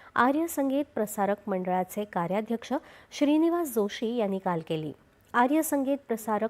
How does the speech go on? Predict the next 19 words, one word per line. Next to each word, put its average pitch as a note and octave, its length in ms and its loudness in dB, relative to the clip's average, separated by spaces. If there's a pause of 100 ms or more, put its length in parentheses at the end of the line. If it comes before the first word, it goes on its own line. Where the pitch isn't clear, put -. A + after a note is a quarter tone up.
मंडळाच्या G3 680 0
वतीनं F#3+ 420 0 (400)
हा B3 140 4
महोत्सव A3 580 0
दरवर्षी C#4 640 2
आयोजित F3 340 0 (100)
करण्यात D#3+ 320 0
येतो. E3 340 0 (320)
यावर्षी C#4 380 6
हा C#4 80 4
महोत्सव B3+ 440 2 (400)
मुकुंदनगर D4+ 680 4
इथल्या C#4 340 0
महाराष्ट्रीय C#4+ 800 0
मंडळ G#3 480 2
क्रीडा F#3+ 300 0
संकुलात F3 600 -4
होणार F#3+ 260 2
आहे. E3 240 -4